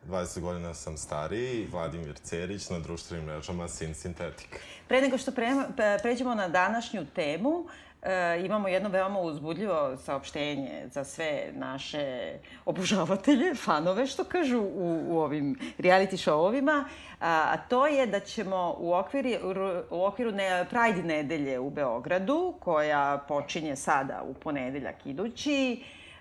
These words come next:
Speaker 2: e, održati prvi put, e, live, e, po-, snimanje podcasta pred živom publikom u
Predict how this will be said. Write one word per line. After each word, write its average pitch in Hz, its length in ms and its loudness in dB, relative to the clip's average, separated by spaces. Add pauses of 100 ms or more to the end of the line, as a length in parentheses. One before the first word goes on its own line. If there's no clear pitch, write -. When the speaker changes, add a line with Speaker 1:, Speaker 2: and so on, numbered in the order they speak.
(140)
Speaker 2:
e, 165 360 4
održati 214 580 0 (160)
prvi 269 420 6 (200)
put, 247 540 0
e, 190 40 2 (800)
live, 170 800 2
e, 147 400 0 (320)
po-, - 180 -4
snimanje 170 420 -2
podcasta 190 1080 4
pred 160 320 2
živom 151 420 -2
publikom 196 840 0 (480)
u 208 200 0